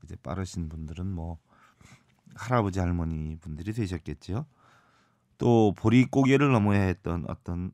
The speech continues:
서러운 생활에서의 어떤 잔재가 만들어 놓은 그러한 부모의 세대들이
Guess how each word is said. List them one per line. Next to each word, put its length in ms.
서러운 800
생활에서의 840
어떤 260
잔재가 800
만들어 420
놓은 300
그러한 360
부모의 640
세대들이 640